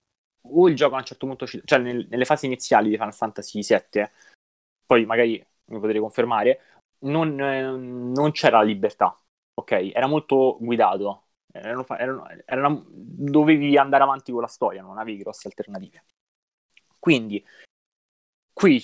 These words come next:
ce l'avremmo un senso, dato che deve essere un gioco preso, diciamo, singolarmente, ehm, ci darà quel senso di libertà che poi a un certo punto si avverte nella versione originale, oppure sarà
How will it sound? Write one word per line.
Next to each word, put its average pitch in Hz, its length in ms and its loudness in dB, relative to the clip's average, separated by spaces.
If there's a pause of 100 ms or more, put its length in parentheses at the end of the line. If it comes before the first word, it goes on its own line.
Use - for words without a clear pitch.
ce - 140 -8
l'avremmo 127 340 -2
un 117 60 -14
senso, 117 500 -4
dato 135 220 2
che 123 100 0
deve 120 400 -2
essere 120 340 -4
un 117 160 -10
gioco 107 1080 -2 (280)
preso, 113 260 -4
diciamo, 104 500 -4
singolarmente, 104 840 -2 (1040)
ehm, 104 680 -4 (340)
ci - 200 -4
darà 156 520 4 (160)
quel 120 220 -8
senso 123 340 -8
di 117 60 -4
libertà 117 420 -2
che 113 120 -4
poi 123 140 -2
a - 40 -4
un 113 40 -12
certo - 240 -8
punto 120 260 -8
si - 100 -2
avverte 120 920 2
nella 107 200 -14
versione 107 320 -14
originale, 160 800 2 (340)
oppure 139 640 2
sarà 120 360 2